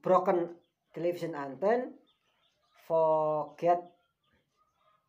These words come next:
digital television broadcast. Ya, jadi pada kesempatan kali ini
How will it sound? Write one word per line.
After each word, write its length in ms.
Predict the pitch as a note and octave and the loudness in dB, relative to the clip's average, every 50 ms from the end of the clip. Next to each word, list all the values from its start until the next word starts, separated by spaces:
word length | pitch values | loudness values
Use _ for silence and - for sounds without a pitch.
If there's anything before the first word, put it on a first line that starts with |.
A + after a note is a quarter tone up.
| _ _ _ _ _ _ _ - | _ _ _ _ _ _ _ -14
digital 800 | D3+ C#3+ C#3+ D3 C#3+ C#3+ - D#3+ D#3+ D#3+ D#3+ D#3 D#3 D#3+ D#3+ D#3+ - - _ _ _ _ _ _ _ _ _ _ _ _ _ _ | -14 -12 -10 -12 -10 -4 -2 0 0 2 2 0 0 -2 -6 -10 -18 -20 _ _ _ _ _ _ _ _ _ _ _ _ _ _
television 640 | D3+ D3+ D#3+ D3+ - - - D#3 C#3 C#3+ C#3+ C#3+ - - - _ _ _ _ | -8 -6 -6 -6 -6 -8 -8 -8 -8 -8 -12 -14 -16 -20 -20 _ _ _ _
broadcast. 800 | D3+ D#3 D3 D3 - - E3 D3 A#2+ A#2+ - - - - - _ _ - _ _ _ _ _ _ | -2 -2 -2 -2 -4 -6 -6 -6 -6 -8 -10 -16 -20 -20 -20 _ _ -20 _ _ _ _ _ _
Ya, 160 | _ D#3+ - - - _ _ _ _ _ _ _ _ _ _ _ _ _ | _ -20 -20 -20 -20 _ _ _ _ _ _ _ _ _ _ _ _ _
jadi 320 | _ B2+ B2 B2 F3+ G3 | _ -14 -12 -6 -6 -6
pada 320 | F#3+ G3 F3 - - D#3 D3 | -4 -4 -6 -4 -4 -6 -6
kesempatan 640 | - - - C#3+ C#3 C#3+ C#3+ - D3+ D3 D3 C#3+ B2+ | -8 -12 -18 -14 -10 -10 -8 -6 -6 -6 -6 -6 -8
kali 240 | C#3 C#3 C3+ C3+ | -8 -10 -10 -10
ini 400 | C3+ D3 F3 G#3+ A#3 B3+ D4 - | -10 -8 -6 -6 -6 -6 -8 -12